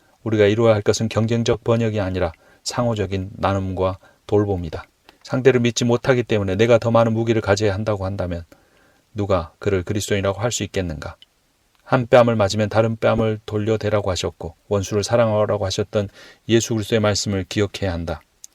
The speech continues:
기억할 뿐만 아니라 그 말씀대로 살기 위해 자신을 희생해야 한다. 하나님의 말씀에 있는 정의와 자비, 사랑의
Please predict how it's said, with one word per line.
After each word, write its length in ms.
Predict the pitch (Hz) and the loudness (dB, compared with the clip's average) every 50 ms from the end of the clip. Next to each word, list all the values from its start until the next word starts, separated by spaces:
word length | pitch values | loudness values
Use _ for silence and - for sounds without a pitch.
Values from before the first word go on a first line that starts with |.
| _ _ | _ _
기억할 340 | - - 104 95 - - 101 | -4 -4 -4 -2 -2 -2 -4
뿐만 340 | - - 104 101 98 95 95 | -4 -4 -4 -2 -2 0 0
아니라 220 | 92 90 90 95 | -2 -2 -2 -4
그 120 | 90 - 104 | -4 -2 0
말씀대로 460 | 104 104 101 - - 107 101 107 107 | 0 0 0 0 0 2 2 2 2
살기 540 | - - 127 123 123 120 110 117 117 107 90 | 2 2 2 2 2 0 0 -2 -4 -2 -2
위해 160 | 90 82 78 - - - - - - _ _ | -2 -2 -2 -4 -10 -20 -20 -20 -20 _ _
자신을 360 | - - 90 - - 101 98 92 | -12 -6 -4 -2 -2 0 -2 -2
희생해야 600 | 90 - 123 110 117 113 107 98 101 98 95 87 | -2 -2 -2 0 0 -2 -2 -2 -2 -4 -4 -4
한다. 300 | 82 82 78 76 80 - _ _ _ _ _ _ _ _ _ - | -6 -8 -8 -10 -10 -12 _ _ _ _ _ _ _ _ _ -2
하나님의 280 | 120 117 110 107 107 107 | 2 2 4 4 4 4
말씀에 360 | 104 104 101 - - 104 98 | 4 4 4 2 2 0 0
있는 200 | 95 92 92 90 | -2 -2 -2 -4
정의와 500 | - - 110 107 101 98 92 90 82 87 - | -2 0 0 0 0 0 -2 -2 -4 -4 -8
자비, 360 | - - - 87 85 85 82 - - - _ _ _ _ _ - | -8 -6 -4 -4 -4 -6 -8 -10 -12 -20 _ _ _ _ _ -8
사랑의 460 | - - 110 107 95 90 85 80 | -2 0 2 2 2 0 -2 -4